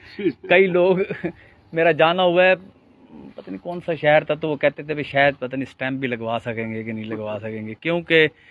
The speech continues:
Speaker 2: जून से पहले जो है, चौबीस मई से पहले ही जो है, लो-, लोगों के जो है खुड्डे जो है
Speaker 1: जी, जी।
Speaker 2: खाली हो गए थे।
Speaker 1: जी, जी।
Speaker 2: तो दोस्तों जी, ये काजल के बारे में आपने आमिर सुना कि पन्द्रह मई को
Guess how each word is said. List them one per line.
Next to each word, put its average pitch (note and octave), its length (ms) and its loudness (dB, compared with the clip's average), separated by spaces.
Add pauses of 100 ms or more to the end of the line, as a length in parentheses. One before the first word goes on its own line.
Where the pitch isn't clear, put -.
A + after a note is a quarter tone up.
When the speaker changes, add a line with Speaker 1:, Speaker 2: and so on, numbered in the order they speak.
(320)
Speaker 2:
जून F3+ 300 0
से G3 160 2
पहले F3 380 4
जो D#3+ 120 0
है, D3+ 60 2
चौबीस F#3 380 0
मई F#3 140 4
से F#3+ 120 0
पहले G3+ 340 4
ही G#3 80 4
जो F3 120 4
है, D#3 280 6
लो-, D#3 240 -2
लोगों D#3+ 320 -2
के D3 140 -2
जो C3+ 100 -2
है C3 160 0
खुड्डे C#3+ 340 0
जो B2+ 120 2
है C3+ 100 4
Speaker 1:
जी, - 40 -4
जी। - 60 -6
Speaker 2:
खाली C#3+ 240 4
हो C#3+ 120 4
गए B2 160 0
थे। C3+ 180 -6
Speaker 1:
जी, - 80 -12
जी। - 260 -18 (240)
Speaker 2:
तो D#3 60 -8
दोस्तों F#3+ 460 0
जी, F#3+ 140 -6
ये F#3+ 420 -6
काजल D#3+ 460 -2
के E3+ 120 -4
बारे D3 260 0
में D3 400 -4
आपने C#3 360 -10
आमिर C#3+ 300 -10
सुना C#3+ 340 -10
कि C#3+ 240 -10
पन्द्रह F3+ 520 -6
मई C#3+ 320 -4
को G#2 220 -12